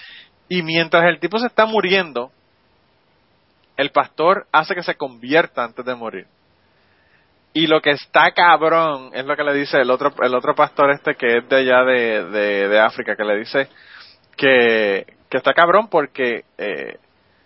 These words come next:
en unos minutos vas a saber más de Dios de todo lo que yo he podido saber aún siendo pastor. Y yo digo, "Mano, la verdad que está cabrón uno hacerle un comentario como esa", y, y, y el, y lo que le dice, ¿verdad? De que,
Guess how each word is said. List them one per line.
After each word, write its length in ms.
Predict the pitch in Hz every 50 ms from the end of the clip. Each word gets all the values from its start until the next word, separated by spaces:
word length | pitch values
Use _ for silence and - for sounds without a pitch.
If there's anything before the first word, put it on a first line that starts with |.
| _ _ _ _ _ _ _ _
en 140 | - 139 143
unos 200 | 143 147 165 175
minutos 360 | 185 190 185 190 - 196 170
vas 160 | 160 160 175
a 60 | 190 180
saber 340 | 190 170 165 170 175 175 151 -
más 240 | 139 135 147 151 156
de 100 | 170 165
Dios 160 | 156 160 160
de 140 | 160 156 139
todo 160 | - 143 143
lo 100 | 147 151
que 140 | 160 156 147
yo 100 | 147 139
he 60 | 139
podido 280 | 147 143 139 139 147 147
saber 440 | - 147 131 127 131 135 147 143 - _ _ _ _ _ -
aún 240 | 117 120 127 131 -
siendo 280 | - 147 135 131 135
pastor. 420 | - 143 123 - - 117 104 110 - _ _ _ _ _ _ _ _ _ _ _ _ _ _ _ _ _ _ _ _ _
Y 80 | 117 117
yo 40 | 117
digo, 180 | 117 113 113
"Mano, 280 | 104 101 110 120 113 104
la 80 | 104 101
verdad 180 | 98 101 107
que 60 | - 117
está 160 | - - 139
cabrón 460 | - 127 123 123 123 123 123 123 - -
uno 260 | - 127 120 117 123 131 120
hacerle 280 | - - - - 120
un 80 | 127 -
comentario 380 | 135 131 127 117 127 127 135
como 260 | 127 131 123 117 117 113
esa", 360 | 120 123 - 135 127 - - _ _ _ _ _ _ _
y, 540 | - 110 110 110 104 101 101 95 95 95 95
y, 80 | - - _ _ _ _ _ _ _ _ _ _ - _ _ _ _ _ -
y 840 | 123 123 120 117 110 110 104 104 104 104 98 - - 117 123 120
el, 140 | 117 113 -
y 80 | - 131
lo 120 | 135 135 131
que 80 | - 135
le 120 | 127 123
dice, 280 | 127 143 160 - 165 139
¿verdad? 340 | 131 127 120 131 135 147
De 140 | 131 127 117
que, 500 | - - 113 110 107 104 101 95 78 -